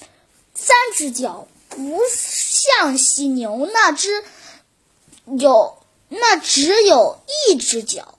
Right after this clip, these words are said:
它有两只尖长的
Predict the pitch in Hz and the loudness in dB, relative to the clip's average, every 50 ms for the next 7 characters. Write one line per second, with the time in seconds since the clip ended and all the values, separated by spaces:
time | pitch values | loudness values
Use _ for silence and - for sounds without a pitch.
0 | _ - - - - 403 403 392 392 403 392 392 392 - _ - 277 311 285 269 | _ -12 -8 -4 0 2 2 4 4 2 0 -2 -4 -8 _ -2 2 2 4 6
1 | 262 262 294 349 392 349 359 330 311 254 196 175 170 160 170 151 - _ _ - | 6 6 6 4 2 0 0 2 0 0 -2 -4 -10 -14 -16 -18 -20 _ _ -20
2 | _ _ - - _ _ - - 415 453 466 466 466 466 466 466 - - _ _ | _ _ -20 -20 _ _ -8 -2 0 2 2 2 2 0 -2 -4 -10 -20 _ _
3 | _ _ _ _ - 370 359 - _ _ _ - - _ _ - - - - - | _ _ _ _ -20 -20 -20 -20 _ _ _ -20 -20 _ _ -20 -20 -16 -8 -4
4 | - - 415 440 466 440 440 427 427 440 440 440 440 440 - - - - 247 240 | -2 0 2 2 2 2 2 0 -2 -4 -6 -10 -8 -6 -6 -4 -2 -2 -2 0
5 | 240 269 302 349 392 453 480 480 - - - 277 247 220 196 - | 0 0 0 0 -2 -6 -12 -16 -10 -2 0 2 2 2 0 -4